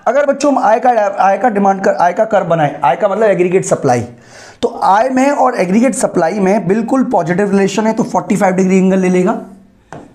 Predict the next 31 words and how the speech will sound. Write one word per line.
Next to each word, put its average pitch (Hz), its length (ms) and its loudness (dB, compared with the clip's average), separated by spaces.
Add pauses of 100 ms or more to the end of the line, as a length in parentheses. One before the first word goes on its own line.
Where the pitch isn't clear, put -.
(360)
इसका - 240 -2
मतलब 196 240 0
अनुपातिक 175 480 -2
संबंध 196 420 0
है। - 260 -4 (2750)
और 202 160 0
ये 233 260 2
जो 214 140 2
है 185 160 2
ये 196 140 0
aggregate 190 340 2
supply 170 380 -2
के 220 120 2
बराबर 208 320 2
है। 233 160 -4 (680)
तो 226 80 0
जिस 254 260 2
स्थिति 233 340 2
में 226 140 2
एग्रीगेट 214 560 0
demand 180 340 0
और 202 100 0
aggregate 185 380 0
supply 165 360 -2
बराबर 151 340 0
होंगी, 135 280 2 (160)
जो 147 140 0
कि 175 140 -2
स्थिति 170 400 -2
ई 175 140 2
है, 131 180 -2